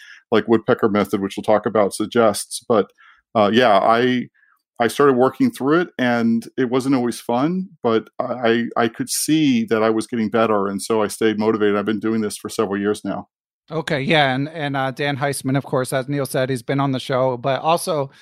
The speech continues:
Speaker 2: in terms of digging into the history of rapid chess improvement in particular, because I mentioned, uh, the author Michael de la Maza was kind of at the vanguard of this idea. I mean, of course, it's no secret that you should,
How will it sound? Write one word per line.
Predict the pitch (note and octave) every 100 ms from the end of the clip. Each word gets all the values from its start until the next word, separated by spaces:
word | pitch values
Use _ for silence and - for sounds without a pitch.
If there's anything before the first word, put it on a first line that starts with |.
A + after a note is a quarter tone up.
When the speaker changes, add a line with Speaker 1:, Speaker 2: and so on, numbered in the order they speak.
| - -
Speaker 2:
in | D3+
terms | E3+ E3+ D3
of |
digging | C3 E3 D#3
into | D#3 D3
the | C3 B2+
history | D#3+ - C#3 C#3
of | B2+
rapid | C3 C#3+ C3+ B2
chess | D3 -
improvement | C3 C#3+ B2+ B2+
in | A#2+
particular, | A#2 A2+ E3+ - D3 A2+
because | A2+ B2+ A#2
I |
mentioned, | A#2 A#2+ C3 A#2 A#2
uh, | A2+ A2+ - _ -
the | C3+
author | B2 B2
Michael | A#2 A#2+ A#2+
de | B2
la | A#2+
Maza | A2+ A#2 A#2 A#2
was | A2+ A2+
kind | - A#2+
of | A2+
at | A2
the | A#2+
vanguard | A2 A#2+ C#3 B2+ G#2+ A2
of | G#2+
this | B2 A2+
idea. | A2 A2 A#2 A2 - - -
I |
mean, | D#3
of | D3
course, | - F3+ -
it's | - D3+
no | C3+
secret | - F3 - C#3 G#2+
that | A#2+
you | B2
should, | - B2